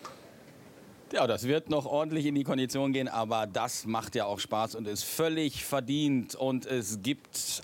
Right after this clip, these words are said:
einen Tweet aus der Kabine von Jens Grittner, dem Pressesprecher des D F Bs. "Wir sind Weltmeister." Und guck mal, mit hohem Besuch, der Bundespräsident, die Kanzlerin,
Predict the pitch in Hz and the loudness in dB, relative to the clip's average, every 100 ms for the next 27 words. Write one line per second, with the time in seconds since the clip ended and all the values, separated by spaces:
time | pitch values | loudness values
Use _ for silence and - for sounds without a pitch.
0 | - 123 127 127 123 120 120 113 113 101 | -2 0 2 2 2 2 2 0 0 -2
1 | - 135 147 - 127 123 127 120 117 - | -4 -2 -2 0 0 0 0 2 0 0
2 | 131 143 196 127 80 78 - - - - | -2 0 2 0 0 -8 -20 -20 -20 -20
3 | - - - 135 135 143 - - 139 123 | -20 -14 -2 2 2 0 0 -2 2 2
4 | 117 107 135 135 135 - 120 110 110 101 | 2 0 -2 -2 -2 -2 -2 0 2 0
5 | 90 101 95 110 107 104 98 - 98 98 | -2 -6 -2 2 2 2 0 -4 -6 0
6 | 139 127 110 131 156 147 127 160 156 147 | 2 2 -2 0 0 0 0 0 2 0
7 | 156 160 165 165 180 175 202 175 - 127 | 0 0 -2 0 0 2 0 -4 -2 0
8 | 135 127 - - - - - - - - | 0 -2 -4 -6 -10 -16 -20 -20 -20 -20
9 | - - - - - 76 67 67 - 80 | -20 -20 -18 -8 -8 -6 -8 -8 -10 -10
10 | 82 - 101 101 95 85 80 82 82 - | -8 -6 0 0 0 -2 -2 -6 -6 -10
11 | - - - - - - 110 101 - 90 | -16 -20 -20 -20 -14 -2 2 2 0 -2
12 | 87 85 85 - - 87 - 85 85 | 0 0 -2 -4 -4 -4 -4 -4 -4